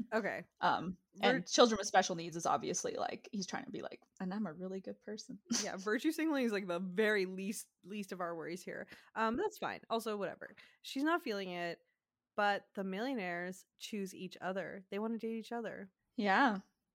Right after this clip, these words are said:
Speaker 2: I mean, he, he did pick the, as his second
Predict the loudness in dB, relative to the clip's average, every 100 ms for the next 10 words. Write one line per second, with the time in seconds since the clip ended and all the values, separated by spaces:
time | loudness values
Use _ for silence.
0 | _ 2 4 4 2 2 0 -2 _ _
1 | _ _ _ _ _ _ -6 0 4 6
2 | 4 4 4 4 4 4 4 2 -2 _
3 | _ _ 2 6 6 6 2 6 6 6
4 | 0 0